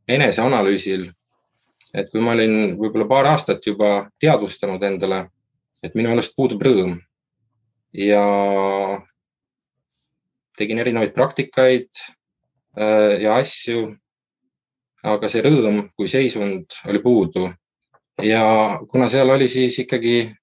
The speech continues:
seisundina ja emotsioonina ees häbi, et, äh, üks nagu välistas teise täielikult. Ja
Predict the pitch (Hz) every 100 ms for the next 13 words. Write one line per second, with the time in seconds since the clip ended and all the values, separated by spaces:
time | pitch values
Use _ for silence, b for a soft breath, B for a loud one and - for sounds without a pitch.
0 | _ _ _ _ _ _ _ _ - 143
1 | 139 123 117 120 117 113 110 107 - 113
2 | 113 - 135 127 110 107 107 113 123 107
3 | 131 120 92 87 _ _ _ _ _ _
4 | 233 _ _ _ _ _ _ _ _ _
5 | _ - 113 110 104 _ _ 113 107 107
6 | - 135 151 - 101 107 104 95 92 127
7 | 131 - - - 127 110 92 87 95 90
8 | 87 82 _ - - _ _ _ _ _
9 | _ _ _ - 107 113 117 117 110